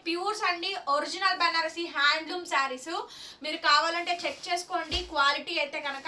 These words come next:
కనిపిస్తున్నారా? దగ్గరగా చూపించు. And మనకి ఇదిగోండి హ్యాండ్లూమ్ కోట, టోటల్గా వీవింగ్ అండి. దీనికి మష్రూ రా మ్యాంగో బోర్డర్ అయితే వస్తుంది. మష్రూ సాటిన్ బోర్డర్ అండి, ఎక్సలెంట్ బోర్డర్ అయితే వచ్చింది.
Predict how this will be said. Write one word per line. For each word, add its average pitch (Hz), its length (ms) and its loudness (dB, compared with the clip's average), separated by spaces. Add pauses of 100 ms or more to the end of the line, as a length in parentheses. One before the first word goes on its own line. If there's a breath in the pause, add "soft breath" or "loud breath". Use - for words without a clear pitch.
(140)
కనిపిస్తున్నారా? 311 640 0 (520 loud breath)
దగ్గరగా 311 380 -2
చూపించు. 311 320 -6 (300)
And 370 240 6 (120)
మనకి 311 300 0
ఇదిగోండి 247 340 4 (120)
హ్యాండ్లూమ్ 294 480 6
కోట, 277 220 4 (540 loud breath)
టోటల్గా 370 540 10 (100)
వీవింగ్ 339 420 2
అండి. 311 180 -2 (160)
దీనికి 349 420 4 (180)
మష్రూ 330 420 4 (180)
రా 285 100 12 (100)
మ్యాంగో 320 320 4 (100)
బోర్డర్ 277 360 4
అయితే 285 220 -2
వస్తుంది. 269 360 -2 (480 loud breath)
మష్రూ 285 340 -2
సాటిన్ 320 360 4
బోర్డర్ 294 320 0
అండి, 311 180 -6 (240)
ఎక్సలెంట్ 330 580 -2
బోర్డర్ 294 280 0
అయితే 294 180 -8
వచ్చింది. 302 380 -6